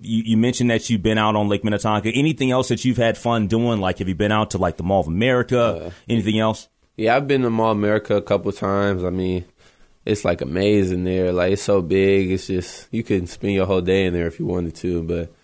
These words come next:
Speaker 2: I've did those things. Uh, I've been to one of the soccer games before. It was pretty cool.
Speaker 1: So you've been to
Speaker 2: Like,
Speaker 1: Allianz
Speaker 2: just,
Speaker 1: Field
Speaker 2: yeah.
Speaker 1: to support the United.
Speaker 2: Yeah,
Speaker 1: Yep.
Speaker 2: it was, like, the atmosphere is different, just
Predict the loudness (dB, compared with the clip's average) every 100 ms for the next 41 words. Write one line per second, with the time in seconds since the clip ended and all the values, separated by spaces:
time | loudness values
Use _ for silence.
0 | _ -10 -4 0 0 2 2 0 -2 -4
1 | -2 -2 -2 -2 0 0 -2 -6 _ _
2 | -6 -2 2 2 2 2 2 2 0 -2
3 | -2 -2 2 0 2 0 0 -2 0 -2
4 | -4 -6 0 2 2 2 0 0 0 -4
5 | -4 -4 -2 0 0 0 0 0 0 0
6 | 2 2 0 -4 -10 -2 -2 0 0 0
7 | 0 0 0 -2 -2 0 0 -2 -10 _
8 | _ _ _ -2 0 0 -4 -2 -2 0
9 | 0 0 -2 -2 -2 -6 -10 -18